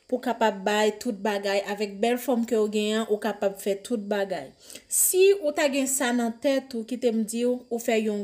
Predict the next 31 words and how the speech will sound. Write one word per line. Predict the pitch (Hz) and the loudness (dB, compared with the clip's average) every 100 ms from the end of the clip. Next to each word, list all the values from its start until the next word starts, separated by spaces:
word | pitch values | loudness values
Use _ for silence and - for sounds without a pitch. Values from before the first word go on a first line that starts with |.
| 185 | -8
gwo | - 226 226 | -2 0 0
erè | - 214 196 190 220 233 | 0 2 0 0 0 0
nan | 226 196 190 | -2 -6 -4
lavi | 185 180 180 214 202 | -6 -8 -4 0 0
ou, | 190 - - | -2 -14 -14
paske | - 220 - - 269 254 269 277 - | -4 -2 -2 -2 6 6 6 2 -12
bote | 208 226 226 247 | -2 0 2 0
fizik | 254 277 240 202 233 240 240 277 | 0 -2 -2 -4 -4 -4 -4 -2
ou, | 294 302 - _ _ _ - _ _ | -2 -4 -14 _ _ _ -20 _ _
sa | - - 302 320 311 | 0 2 2 2 2
pa | 262 240 | 2 4
dwe | 220 247 240 | 6 6 4
yon | 233 233 | 2 2
objektif | 226 226 226 - 247 - | 0 0 -2 -2 -4 -4
pou | 233 220 226 302 | -4 -2 0 0
ou, | - | -2
avèk | 220 220 208 | -2 -4 -4
bote | 214 214 214 | -4 -4 -6
fizik | - 226 190 208 208 | -6 -8 -6 -8 -6
ou | 262 226 | -6 -4
pou | 214 - | -6 -4
achte | 208 208 214 196 | -4 -2 -2 -2
nenpòt | 202 208 190 | -4 -4 -4
bagay, | 190 220 247 | -4 0 0
avèk | 208 196 196 | 0 -2 -2
bote | 202 202 208 | -2 -2 -4
fizik | 214 190 208 202 | -6 -6 -6 -4
ou, | 254 254 | -2 -2
ou | 214 | -2
kapab | 185 - 190 | -2 -2 -4
fè | - 208 | -2 -2